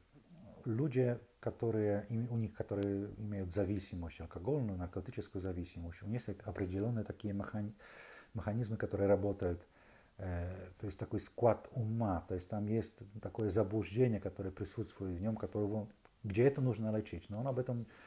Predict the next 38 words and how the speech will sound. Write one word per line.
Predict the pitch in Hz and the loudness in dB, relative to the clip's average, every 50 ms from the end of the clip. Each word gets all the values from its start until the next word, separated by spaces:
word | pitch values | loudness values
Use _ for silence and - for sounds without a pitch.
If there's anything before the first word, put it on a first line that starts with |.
| - - - | -20 -12 -8
такой | - - - 127 113 | -6 -2 0 0 0
человек | - - 113 113 104 107 107 - | 0 0 0 0 0 0 -2 0
не | 110 107 | -2 -2
осознает. | 98 - - 104 98 101 101 95 90 - 107 | -2 -2 -4 -2 0 0 0 0 -2 -2 -4
Он | 113 104 | -4 -2
живет | 90 104 107 117 131 - | -2 0 0 0 -2 -4
в | - | -6
самообмане. | - - 104 101 101 101 98 101 90 87 98 95 85 80 80 78 - - | -6 -6 -4 -4 -4 -4 -4 -4 -4 -4 -4 -4 -4 -4 -6 -8 -10 -10
Причем | - 101 - - 110 101 | -10 -8 -6 -4 -4 -4
в | - | -4
таком | - 107 - - 117 110 | -4 -6 -4 -2 -2 -2
сильном, | 104 - - 175 165 143 113 98 | -2 -2 -2 0 0 0 0 -2
что | - - 107 | -2 -2 -2
этот | 113 - 110 - | -2 -2 -4 -4
человек | - 113 110 107 107 107 104 - - - - - - - - - - - - _ _ _ _ - | -2 -2 0 0 0 0 -2 -4 -10 -20 -20 -20 -20 -20 -20 -20 -20 -20 -20 _ _ _ _ -6
верит, | 90 85 98 120 139 131 104 87 90 113 - - | -2 0 2 4 4 4 4 4 2 0 -4 -6
что | - - _ - 101 98 95 95 | -12 -12 _ -2 -2 -2 -2 -4
с | - - | -4 -4
ним | 131 139 127 | -4 -4 -4
все | - - 95 | -6 -6 -8
в | 82 - | -8 -8
порядке. | - 85 76 73 71 - - - - - - - _ _ _ _ _ _ _ _ - - _ _ - - - - - - - - - - - - - - - - - - _ - | -8 -8 -6 -8 -8 -12 -16 -20 -20 -20 -20 -20 _ _ _ _ _ _ _ _ -20 -20 _ _ -20 -20 -20 -20 -20 -20 -20 -20 -20 -20 -20 -20 -20 -20 -20 -20 -20 -20 _ 0
Когда | 101 104 107 135 135 | 2 4 6 4 4
человек, | 135 - 123 113 120 123 - | 4 4 4 4 4 2 2
он | 120 113 | 2 2
еще | 113 104 - - 117 | 2 2 4 4 4
обсуждает | 104 - - - 113 98 104 143 147 156 117 - | 4 4 2 -2 -2 2 2 4 4 4 2 0
такой | - 92 - 101 95 | -2 -2 -2 0 0
разговор: | 95 87 90 87 92 85 90 87 | 0 0 0 0 0 0 0 -2
«Слушай, | - - 135 - - 95 | -2 -4 -6 -4 -4 -4
а | |
у | 90 | -4
тебя | - - - | -2 -2 -4
проблемы | - - 113 104 98 101 95 90 | -2 -2 -2 0 0 0 -2 -2
с | 87 95 | -4 -6
алкоголем?» | 92 - 95 92 82 78 80 78 | -6 -6 -4 -4 -4 -4 -4 -2
«Да, | 92 127 165 | -2 -2 0
неужели? | 165 160 151 139 131 - 101 82 78 78 76 | -2 -2 -2 -4 -4 -4 -6 -6 -6 -8 -10